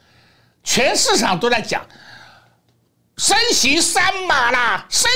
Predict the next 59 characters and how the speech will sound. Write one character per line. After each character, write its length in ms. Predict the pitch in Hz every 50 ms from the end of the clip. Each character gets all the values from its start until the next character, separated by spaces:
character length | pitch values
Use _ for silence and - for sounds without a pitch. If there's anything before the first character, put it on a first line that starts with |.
| 494 330
息 260 | - 277 302 359 359
三 320 | - - 427 392 403 415
次 340 | - - - - 523 440 370
啦， 300 | 294 254 214 175 135 - - _
升 200 | - - - 440 466 453
息 300 | - - 262 285 349 381
百 280 | - - - 233 226 240
分 220 | 233 285 320 320
之 160 | 277 302 320
四 240 | 302 - - 480 359
十 140 | - 285 302
的 100 | 302 285
机 240 | - - 311 339 339
会 300 | 269 302 359 339 285 262
啦， 260 | 240 175 143 - - _ _ _
一 100 | - 359
直 200 | 349 - - 247
不 160 | 180 - 226
断 200 | 202 254 247 247
恐 220 | - - 117 110 110
吓 220 | - - 190 156
你。 200 | 113 90 - - _ _ _ _ _ _ _ _ _ - _ _ _ _ _ - - - - _
王 240 | 170 233 359 480 440
彤 180 | - 294 311
今 160 | 247 269 311 311
天 140 | 311 320
呢， 160 | 302 294 247 214
就 120 | 180 294
把 220 | 262 196 220 208 226
美 220 | 226 202 160 135
国 240 | 127 139 147 160 185
升 340 | - - - 247 285 320 285
息 240 | 277 - - 151 151
的 100 | 156 160
背 300 | 151 - - 269 226 196
后 280 | 156 202 196 165 131
原 220 | 127 123 127 139 143
因 220 | 156 170 180 180
是 220 | 170 - - 185
为 220 | 180 190 277 254 208
了 120 | 170 123 117
做 300 | - - 277 254 196 151
什 160 | - - 120
么， 240 | 110 110 120 123 -
我 120 | 117 120 127
今 160 | 123 - 175
天 140 | 196 208 208
讲 340 | - - 160 - 151 196 208
给 160 | - 151 160 147
你 160 | - - - -
听。 320 | - - - 127 123 139 - _ _ _ _ _ _ - - - -
而 140 | - 180 254
且 180 | - - 214 208
我 140 | 165 147
今 160 | 151 151 196 208
天 100 | 208 196
是 80 | 202
用 160 | 220 208 196
最 240 | 202 - 370 330 240